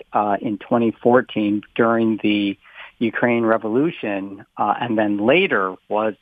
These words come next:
that upset Putin so much was – what he saw was, um, U S interference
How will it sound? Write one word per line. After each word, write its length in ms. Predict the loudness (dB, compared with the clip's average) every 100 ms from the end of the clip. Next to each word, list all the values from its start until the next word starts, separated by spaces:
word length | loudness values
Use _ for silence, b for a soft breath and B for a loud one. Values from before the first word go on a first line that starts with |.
| 0
that 240 | 0 0
upset 460 | -8 -12 2 2 2 -6
Putin 340 | -10 -8 -12 -8
so 160 | -6
much 300 | 2 4 2 -4 -20
was – 520 | -6 2 2 2 -2 -8 _ _ _ _
what 120 | -10 -6
he 260 | -4 -4 2
saw 260 | 4 4
was, 380 | 0 0 0 0 -6 -20 -6
um, 360 | -4 -2 -4 -8
U 220 | 0 4 4
S 120 | 2 -8
interference 840 | -10 -10 -10 -8 -4 -4 -6 -10